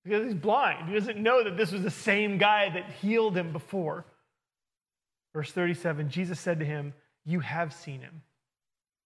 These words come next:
and it is he who is speaking to you." And he said, "Lord, I believe."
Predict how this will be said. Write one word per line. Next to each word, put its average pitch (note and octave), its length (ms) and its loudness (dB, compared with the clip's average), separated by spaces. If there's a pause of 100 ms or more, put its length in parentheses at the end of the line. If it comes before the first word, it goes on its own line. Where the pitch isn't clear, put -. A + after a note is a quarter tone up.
and E3 140 -8
it F3+ 140 0
is D#3+ 140 0
he G3 440 -4
who F3 240 -6
is D3+ 100 -4
speaking D#3 580 -8
to C#3 60 -8
you." D3+ 300 -12 (2500)
And C3 140 -6
he D3+ 140 -2
said, C3+ 400 -8
"Lord, D3+ 440 -2
I C#3+ 140 -6
believe." C#3+ 600 -10